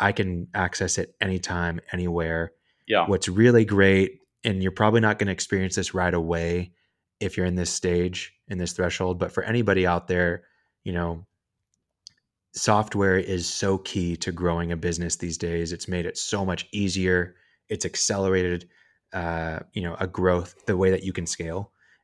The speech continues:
Speaker 1: and use software that integrates with other software. It's so important.
Speaker 2: For sure.
Speaker 1: Um, biggest tip I have to you, if you're starting out, make sure that you, the software you use is not just some niche product that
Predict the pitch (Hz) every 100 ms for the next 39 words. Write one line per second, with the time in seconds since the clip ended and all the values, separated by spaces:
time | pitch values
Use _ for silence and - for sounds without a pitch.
0 | _ - 92 87 87 85 - _ _ _
1 | _ _ _ - 92 107 117 107 - -
2 | - 92 90 101 95 92 85 - 87 92
3 | 87 87 85 90 - - 87 85 - 80
4 | 76 - 82 90 101 - 87 - 98 90
5 | 87 - 85 85 85 101 - 92 95 92
6 | 87 82 82 82 - 104 104 92 - 98
7 | 92 90 87 - 92 87 92 87 - 90
8 | 87 85 85 85 _ _ _ 98 98 101
9 | - 101 95 90 92 87 87 - 101 101
10 | 107 98 90 92 90 85 - 92 92 87
11 | - 90 - 95 90 87 92 95 - -
12 | 90 87 85 - 87 85